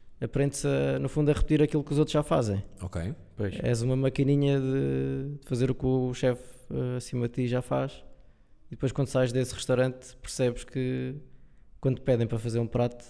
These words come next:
Speaker 1: vais fazer aquilo ou algo parecido que o, os chefes com que tu trabalhaste já faziam. E, e existem muitas cópias ou muitas, eh,
Speaker 3: Referências.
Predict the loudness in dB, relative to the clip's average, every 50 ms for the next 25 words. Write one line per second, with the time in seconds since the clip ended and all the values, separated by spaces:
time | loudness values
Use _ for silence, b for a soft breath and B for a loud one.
0 | -6 -2 0 0 0 0 0 0 2 2 2 0 0 -2 -2 -2 -2 -4 -6 -12
1 | -16 -20 -20 -20 -18 -10 -4 -2 0 0 0 0 0 0 0 0 0 -2 0 -2
2 | -2 -2 -2 -4 -6 -6 -10 -16 -12 -8 -6 -6 -6 -6 -8 -10 -14 -14 -12 -10
3 | -8 -6 -2 0 0 0 0 -2 -4 -4 -4 -4 -4 -6 -4 -6 -4 -2 0 0
4 | 0 0 -2 -4 -6 -4 -4 -2 -2 -2 -2 -4 -2 -2 -2 -4 -4 -6 -8 b
5 | b b b b b b b b b b b b -14 -8 -4 -2 0 2 2 2
6 | 2 2 0 0 -2 -4 -4 -2 -2 0 0 0 0 2 2 2 2 2 0 -2
7 | -2 -2 -2 -2 -2 -4 -8 -10 -12 -14 -4 0 0 0 2 2 2 2 4 4
8 | 4 4 2 2 0 -2 -2 -2 -2 -2 -4 -6 -8 -8 -8 -8 -8 -8 -10 -10
9 | -12 -14 -14 -16 -12 -8 -6 -6 -6 -6 -8 -10 -14 -16